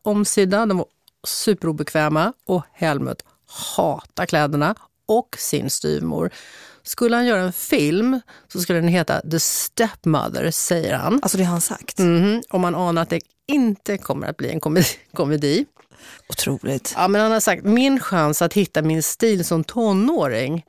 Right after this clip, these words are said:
Speaker 1: vilket är mycket formativ tid, togs ifrån mig. Jag är inte helt säker, men kanske är det därför som jag blev modedesigner, för att jag förnekades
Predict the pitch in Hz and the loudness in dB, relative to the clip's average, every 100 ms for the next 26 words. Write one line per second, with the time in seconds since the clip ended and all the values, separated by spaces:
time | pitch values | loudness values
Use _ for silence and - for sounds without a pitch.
0 | - _ 147 160 156 170 170 165 - 294 | -18 _ -4 -2 0 0 -2 -6 -2 2
1 | 320 214 147 127 143 107 123 - 98 160 | 2 2 0 -2 -2 -4 -4 -8 -8 -8
2 | - - 175 156 220 196 - 233 262 175 | -10 0 0 2 -2 0 0 0 2 0
3 | - - - - - - - 190 196 233 | -2 -4 -8 -10 -20 -6 0 2 2 2
4 | 202 190 - - 214 214 196 101 107 175 | 2 2 -2 0 2 2 0 -2 0 0
5 | 170 226 247 190 196 185 170 156 196 262 | -2 0 0 2 2 2 0 0 2 2
6 | 226 - - 98 - 165 165 123 123 175 | 0 -2 -4 -4 0 2 2 0 2 2
7 | 254 143 131 131 143 277 330 143 78 120 | 2 0 -2 -2 0 0 0 -2 -4 -6
8 | - - - - 160 151 165 - 247 202 | -8 -20 -20 -2 -2 0 -2 0 2 4
9 | 214 294 - - - - - - | 2 0 -4 -6 -4 -4 -6 -10